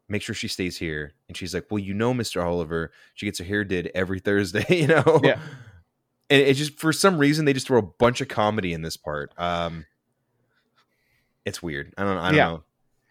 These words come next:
Speaker 1: It's
Speaker 2: She,
Speaker 1: funny.
Speaker 2: uh, <laughs> yeah, she, it's like after, um, the, the, after Oliver starts leaving, she, like, walks upstairs and she sees, like, the green light and the smoke, um, like, emanating from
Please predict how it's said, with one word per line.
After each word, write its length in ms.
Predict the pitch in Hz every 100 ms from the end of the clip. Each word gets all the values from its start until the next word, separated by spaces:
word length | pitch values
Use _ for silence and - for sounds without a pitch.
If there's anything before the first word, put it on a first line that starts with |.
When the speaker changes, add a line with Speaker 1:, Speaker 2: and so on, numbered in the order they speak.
| -
Speaker 1:
It's 140 | 135
Speaker 2:
She, 100 | 160
Speaker 1:
funny. 120 | 156 147
Speaker 2:
uh, 200 | 147 139 - _ _ _ _ _ _
<laughs> 260 | - - 170 - - - _ -
yeah, 200 | 175 156
she, 220 | - 160
it's 140 | -
like 120 | 151 135
after, 380 | 147 - 156
um, 280 | 139 131 127 _ _ _ _ -
the, 80 |
the, 460 | 131 - 135 123 120
after 200 | 123 131 120
Oliver 240 | 120 120
starts 240 | 120 113 117
leaving, 340 | 113 107 107
she, 160 | - 120
like, 160 | 104
walks 260 | 113 110 -
upstairs 420 | 107 - 110 110
and 80 | 110
she 120 | -
sees, 260 | 113 113 110
like, 120 | 107
the 60 | 113
green 340 | 110 123 123
light 200 | 120 117
and 100 | 92
the 60 | 107
smoke, 420 | - 120 113 113 _ _ _ _ _ _ _
um, 440 | 123 123 110 104 98
like, 260 | 113 107 -
emanating 500 | 120 117 113 113 110
from 460 | - 113 104 113